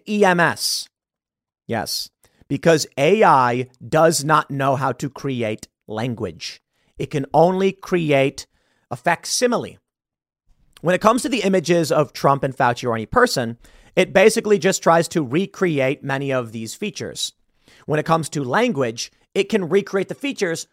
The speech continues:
but doesn't have the ability to order them properly into cohesive language.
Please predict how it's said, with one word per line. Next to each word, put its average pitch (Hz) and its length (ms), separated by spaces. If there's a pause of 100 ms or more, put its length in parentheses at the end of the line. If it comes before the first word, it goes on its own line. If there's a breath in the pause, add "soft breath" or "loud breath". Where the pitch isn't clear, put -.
(120)
but 147 240
doesn't 180 340
have 170 200
the 180 100
ability 156 260
to 156 280
order 185 420
them 143 240
properly 160 580
into 151 240
cohesive 139 640
language. 117 600